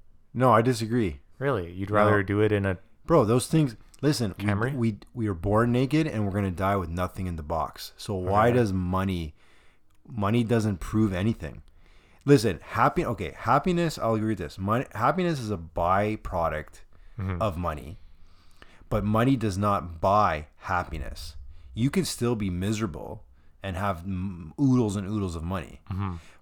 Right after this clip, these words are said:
Speaker 1: And going back to the question of the morals,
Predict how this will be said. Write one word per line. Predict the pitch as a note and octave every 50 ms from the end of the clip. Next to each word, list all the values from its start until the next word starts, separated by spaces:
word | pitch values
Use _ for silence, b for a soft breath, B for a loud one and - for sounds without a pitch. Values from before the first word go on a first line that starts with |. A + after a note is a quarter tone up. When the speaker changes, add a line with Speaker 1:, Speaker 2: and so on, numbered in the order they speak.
| - - - - - - -
Speaker 1:
And | A2 G#2 G2+ G2+ G2
going | F#2 G#2 G#2+ A2 G#2
back | G#2+ G#2+ G#2+ -
to | - F2+
the | E2+
question | - - G#2 F#2 - F#2+ F2+
of | E2+ E2
the | D#2+
morals, | F2 G2 A2 B2+ B2 G#2 - - - D2 - -